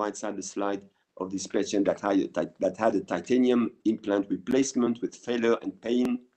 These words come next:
and one patient has a, had a styloidectomy. Three had previous carpal syndrome release. Results, mean follow-up was fifty-three months. Seven patients had no pain. Two patients had pain in maximum motion.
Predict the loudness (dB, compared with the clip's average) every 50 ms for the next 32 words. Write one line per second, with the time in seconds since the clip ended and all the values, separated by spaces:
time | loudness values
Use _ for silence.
0 | _ _ _ _ _ -20 _ _ _ _ -6 -2 0 2 2 2 2 0 -2 -2
1 | 0 0 0 0 0 0 -2 0 0 -2 -4 -4 -2 -2 -2 0 0 0 -2 -2
2 | -6 -4 -2 -2 0 0 0 0 0 -2 -4 -4 -4 -4 -4 -4 -4 -8 _ _
3 | _ _ _ _ -16 -2 4 6 6 6 6 2 -6 -14 _ -2 -2 -2 -2 -2
4 | -4 -2 -2 -2 0 -2 -4 -4 -4 -4 -4 -4 -4 -6 -6 -6 -4 -2 -2 -2
5 | -2 -2 -2 -4 -4 -8 -10 -12 -18 -18 -20 -20 _ _ _ _ _ _ _ _
6 | _ _ _ _ _ _ _ _ _ _ _ _ _ _ _ -4 2 6 8 10
7 | 10 8 6 2 -6 -8 -12 _ _ _ _ _ _ _ _ -2 2 2 2 4
8 | 4 2 4 4 4 4 2 0 -2 -2 0 0 0 0 0 -4 -4 -2 0 0
9 | 0 2 4 4 4 4 2 0 -2 -4 -4 -2 -2 -2 -4 -4 -6 -6 -6 -6
10 | -8 -8 -6 -4 -4 -2 0 2 0 0 0 0 0 2 2 2 0 -2 _ -8
11 | -10 -10 -6 -4 -4 -4 -4 -6 -10 -14 -12 -10 -10 -10 -10 _ -4 -2 0 0
12 | 0 2 0 0 -2 -4 -6 -6 -6 -4 -4 -2 -2 -2 -2 -4 -2 -4 -2 -2
13 | -4